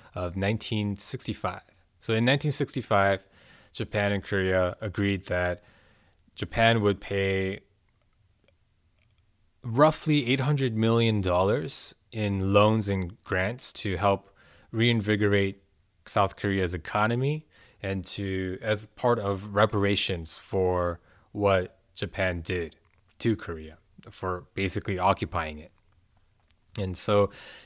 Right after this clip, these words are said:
at least from the Japanese government's perspective, this kind of cleared the air of everything.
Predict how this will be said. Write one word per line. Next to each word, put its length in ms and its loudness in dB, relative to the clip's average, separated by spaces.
at 140 -12
least 380 0
from 520 4
the 320 4
Japanese 560 0
government's 640 -2
perspective, 1000 -4
this 640 2
kind 180 -2
of 80 -4
cleared 420 0
the 140 -4
air 220 0
of 120 -8
everything. 640 -2